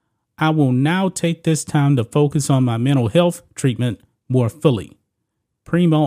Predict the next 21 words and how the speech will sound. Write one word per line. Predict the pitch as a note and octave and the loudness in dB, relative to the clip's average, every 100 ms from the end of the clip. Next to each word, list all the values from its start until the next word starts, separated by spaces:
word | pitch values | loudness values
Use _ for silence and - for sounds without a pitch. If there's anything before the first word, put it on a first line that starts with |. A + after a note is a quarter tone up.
| - | 0
also | D3 D3 - C3+ | -2 0 0 0
asked | B2 C3 - - _ _ _ - | 0 -2 -6 -10 _ _ _ -10
to | - | -4
have | A#2 C3+ C3 | 0 0 0
his | B2 A2+ | -2 -4
privacy | - C#3+ C#3 C#3 C#3 | -4 -2 -2 -2 -4
respected. | A2+ - - A#2 - D#2+ _ _ _ _ _ _ _ - | -4 -6 -2 -4 -4 -14 _ _ _ _ _ _ _ -6
I | D#3+ | -4
find | E3 - D3 C#3 | -2 0 2 2
that | C3 | 0
kinda | - B2 G#2 | -2 -2 0
interesting | B2+ C#3 - A#2+ G#2+ | -2 -4 -4 -4 -2
right | G2 - | -4 -4
there. | A2 | -4
He's | C3+ | -4
talking | - C3+ | -2 0
about | B2+ A2+ - _ _ _ | 0 -2 -6 _ _ _
having | - C3 B2 | -4 -2 -2
his | A2 | -4
privacy | - - C#3 D3 D3 D#3 | -6 -2 0 0 -2 -2
respected | C3 - - E3 - F3+ - | -2 -4 -2 -2 -2 -6 -6